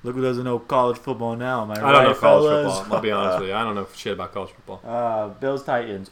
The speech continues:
Speaker 1: Oh my God, it felt so
Speaker 2: Okay,
Speaker 1: good watching
Speaker 2: so
Speaker 1: someone else get shit on by the Titans.
Speaker 2: Who, who looked? What was the story of that game?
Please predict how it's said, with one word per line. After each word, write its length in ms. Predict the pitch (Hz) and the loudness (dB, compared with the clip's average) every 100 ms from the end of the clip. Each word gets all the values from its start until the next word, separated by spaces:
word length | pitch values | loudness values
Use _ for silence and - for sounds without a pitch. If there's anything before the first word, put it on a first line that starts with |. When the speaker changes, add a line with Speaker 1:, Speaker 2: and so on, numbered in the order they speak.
| - | 0
Speaker 1:
Oh 300 | 151 165 135 | 4 4 4
my 360 | 143 156 127 101 | 2 2 2 0
God, 360 | 143 147 120 | 0 2 0
it 100 | 127 | -4
felt 280 | - 143 123 | -2 -2 -2
so 240 | - 156 143 | -4 2 6
Speaker 2:
Okay, 240 | 156 123 | 8 6
Speaker 1:
good 80 | 120 | 6
watching 300 | 147 147 139 | 2 6 6
Speaker 2:
so 40 | |
Speaker 1:
someone 280 | 151 143 139 | 4 0 0
else 160 | 143 185 | 0 0
get 100 | 196 | -4
shit 180 | 156 | -2
on 160 | 147 135 | -2 0
by 160 | 135 139 | 0 0
the 100 | 123 | -2
Titans. 500 | 151 139 110 95 - - - - | -4 -4 -8 -14 -20 -20 -20 -12
Speaker 2:
Who, 240 | - 185 147 | -6 -4 0
who 140 | 190 | 2
looked? 280 | 240 202 139 127 - - - _ _ _ _ _ _ _ - | 6 6 4 -10 -12 -18 -20 _ _ _ _ _ _ _ -4
What 180 | 147 220 | 4 4
was 100 | 185 | 4
the 60 | |
story 300 | 151 175 156 | 2 4 4
of 40 | 131 | 4
that 140 | 113 | 0
game? 280 | 113 92 - | -4 -10 -12